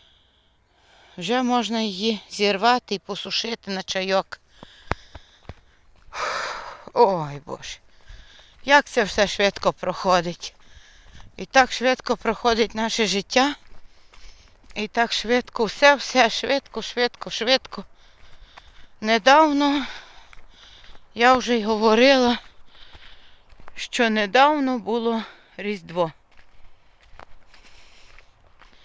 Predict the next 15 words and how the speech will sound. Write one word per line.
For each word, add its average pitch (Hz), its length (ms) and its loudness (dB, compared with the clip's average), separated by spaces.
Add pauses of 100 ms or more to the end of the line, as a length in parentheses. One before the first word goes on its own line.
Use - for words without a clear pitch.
(600)
Уже, 202 260 2
друзі, 233 360 -2
скоро 220 440 0
буде 214 320 -2
друге 208 380 0
Різдво. 185 500 0 (840)
Так 254 320 4
здається, 226 840 2 (1080)
що - 200 -6
то 247 220 2
ще - 260 0
задовго, 208 800 4 (1200)
що - 200 -12
то 254 280 4
ще 240 460 2